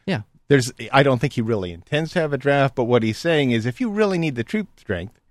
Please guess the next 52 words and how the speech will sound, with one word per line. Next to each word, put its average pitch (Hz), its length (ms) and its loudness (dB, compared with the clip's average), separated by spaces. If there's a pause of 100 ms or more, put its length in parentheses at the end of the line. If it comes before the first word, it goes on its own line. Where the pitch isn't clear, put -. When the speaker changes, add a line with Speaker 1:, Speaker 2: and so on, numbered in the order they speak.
(280)
Speaker 2:
you 208 100 -2
need 113 180 2
a 123 60 2
draft. 147 380 -2 (500)
The 110 80 -2
Republicans 156 500 2
are 123 80 2
shooting 131 320 0
back 117 260 4
that 120 160 0
they're 117 140 2
getting, 107 440 2 (320)
"Well, 131 180 6
we 143 120 4
have 139 180 2
plenty 135 300 4
of 107 140 2
recruits 107 400 -2
right 90 180 -4
now. 92 220 -8
We 104 120 -4
don't 110 200 0
need 104 180 0
a 98 60 -2
draft. 90 420 -6
We 104 120 -2
ha-, 113 120 -2
we 117 120 0
have 113 140 2
an 113 80 0
all-volunteer, 104 920 2
uh, 101 300 -2
Speaker 1:
But 85 220 -8
they're 143 100 0
not 156 120 6
Speaker 2:
armed 143 120 2
Speaker 1:
meeting 151 140 4
Speaker 2:
forces." 104 360 -2 (400)
They 135 140 4
are 180 200 8
meeting 131 400 4
the, 104 500 0
the, 110 40 -12
the, 101 300 -2
uh, 95 120 -2
they 104 120 -4
just 165 220 2
met 147 200 -2
the 123 80 -6
quota 113 460 0 (240)
last 113 340 0
month. 120 460 0